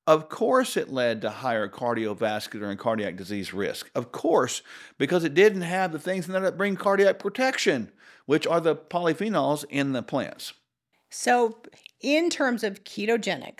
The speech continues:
Speaker 2: let's clarify what is good. It's gonna be
Speaker 1: Yeah.
Speaker 2: semi-Mediterranean, which is plants, lots of plants.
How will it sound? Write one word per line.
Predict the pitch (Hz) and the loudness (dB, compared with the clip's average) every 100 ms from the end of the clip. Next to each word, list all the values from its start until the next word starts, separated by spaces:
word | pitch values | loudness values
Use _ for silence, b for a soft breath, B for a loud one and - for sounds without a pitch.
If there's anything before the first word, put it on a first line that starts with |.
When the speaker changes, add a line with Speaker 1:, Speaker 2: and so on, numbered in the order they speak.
| 170 | -14
Speaker 2:
let's | 190 208 214 - - 220 _ _ | 0 2 2 0 -14 -18 _ _
clarify | - 254 269 240 - 180 180 | -6 2 4 4 2 0 0
what | 175 185 180 | 0 -2 -4
is | - 190 - | -4 -8 -8
good. | 165 127 - b b | -10 -10 -14 b b
It's | 214 214 | -2 0
gonna | 226 214 | -2 -2
be | 202 208 196 | -2 -4 0
Speaker 1:
Yeah. | 190 202 - | 2 2 0
Speaker 2:
semi-Mediterranean, | - - 285 320 302 294 311 320 285 226 208 214 285 | -10 2 4 6 6 4 2 0 0 0 -2 -2 -2
which | 233 - | -2 -4
is | 226 214 - | -6 -6 -16
plants, | - - 240 208 196 240 - | -6 0 2 2 0 -4 -4
lots | 208 220 247 | 0 0 0
of | 254 | -6
plants. | - 214 151 214 - | -4 -4 -2 -4 -6